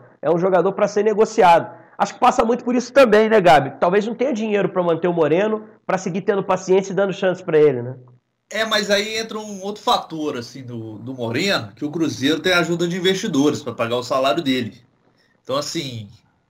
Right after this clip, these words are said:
Speaker 2: de certa forma alivia a folha, porque o Cruzeiro tem uma ajuda pra esse pagamento, mas o, passa, passa também muito pelo que ele fez ano passado, né? O, o Moreno não rendeu bem ano passado, você ressaltou que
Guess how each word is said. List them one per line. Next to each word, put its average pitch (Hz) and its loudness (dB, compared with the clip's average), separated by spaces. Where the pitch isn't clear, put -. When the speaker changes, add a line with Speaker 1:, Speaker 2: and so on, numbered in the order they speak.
Speaker 2:
de 120 -10
certa 147 0
forma 165 -2
alivia 147 -4
a - -12
folha, 160 -8
porque - -10
o 170 -4
Cruzeiro 160 -4
tem 180 -8
uma 175 -6
ajuda 127 -8
pra 135 0
esse 135 -4
pagamento, 139 -2
mas 185 -4
o, 175 -8
passa, 185 -2
passa - -18
também 180 -8
muito 170 -10
pelo 202 0
que 202 -10
ele 208 -4
fez 196 -2
ano 185 -4
passado, 156 -2
né? 127 -10
O, 131 -14
o 131 -18
Moreno 165 -6
não 196 -4
rendeu 170 -2
bem 151 0
ano 151 -4
passado, 147 0
você 160 -4
ressaltou 156 -2
que 123 -12